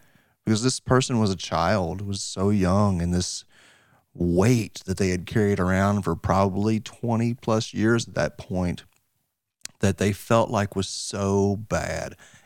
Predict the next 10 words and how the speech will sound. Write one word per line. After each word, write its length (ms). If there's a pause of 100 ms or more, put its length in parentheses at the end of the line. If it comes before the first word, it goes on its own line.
and 180 (160)
all 320
it 100
was 760 (400)
was 580 (1600)
a, 140 (400)
a, 100 (220)
a 40
deep 460
need 460